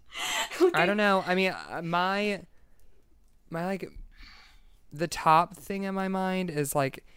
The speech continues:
Speaker 2: he was just drunk, he fell off.
Speaker 1: Yeah, that's kind of where I lean too. But then, like,
Speaker 2: But
Speaker 1: that video, that video is like,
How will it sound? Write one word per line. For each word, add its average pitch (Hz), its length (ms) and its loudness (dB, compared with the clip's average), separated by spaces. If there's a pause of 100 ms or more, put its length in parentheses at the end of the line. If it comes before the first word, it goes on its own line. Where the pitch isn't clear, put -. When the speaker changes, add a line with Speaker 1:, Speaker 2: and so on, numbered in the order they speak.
(300)
Speaker 2:
he - 180 -8
was 147 160 -2
just 143 160 -4
drunk, 139 300 -2
he - 180 -12
fell 131 260 0
off. - 520 -6
Speaker 1:
Yeah, 285 500 0
that's 240 140 -2
kind 311 260 -6
of 339 80 -4
where 320 140 -4
I 262 200 -2
lean 262 220 -2
too. 285 240 -4
But 247 160 0
then, 320 140 0
like, 196 680 4
Speaker 2:
But - 20 -6
Speaker 1:
that 302 200 4
video, 285 840 4 (120)
that 277 260 0
video 339 440 0
is 262 240 2
like, 233 260 -4